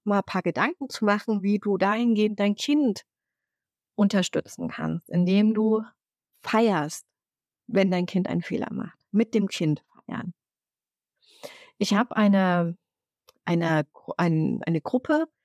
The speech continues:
die ich betreue. Das ist eine Eltern-Kind-Gruppe. Das ist eine, eine Integrationsgruppe, wo verschiedene Kulturen zusammenkommen sollen, wo Gemeinschaft und,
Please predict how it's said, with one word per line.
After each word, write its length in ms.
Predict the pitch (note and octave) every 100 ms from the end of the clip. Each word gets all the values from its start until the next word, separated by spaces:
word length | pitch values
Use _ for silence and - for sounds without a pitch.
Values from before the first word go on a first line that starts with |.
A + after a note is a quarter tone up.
| _ _ -
die 60 |
ich 120 | G3 -
betreue. 520 | E3+ - F3 A#3+ C4+
Das 160 | A3+
ist 120 | - -
eine 340 | E3 D#3+ -
Eltern-Kind-Gruppe. 840 | F3+ G3 F#3 C#4+ - - A3+ A3+ A3 _ _ _ _
Das 160 | F#3+ F3+
ist 240 | G3 -
eine, 500 | F3+ E3+ E3 D#3+ D3+ - _ _ _
eine 140 | G3+ G#3
Integrationsgruppe, 1160 | C#4+ - A3 - G#3+ G#3+ - - G3+ G3 F3+
wo 100 | F3+
verschiedene 480 | F3+ F3+ - G#3+ F#3+
Kulturen 800 | - F3 - - C4 A#3+ A3+ A3+
zusammenkommen 760 | A3 F#3 G#3 A3+ A3 G3 F#3
sollen, 460 | F3 E3+ E3+ E3+ F3
wo 260 | F#3 F#3 F#3 _ _ _ _ -
Gemeinschaft 960 | G3 F#3+ G#3+ A#3+ - G3+ F#3 F3+ F#3 -
und, 260 | F3+ F3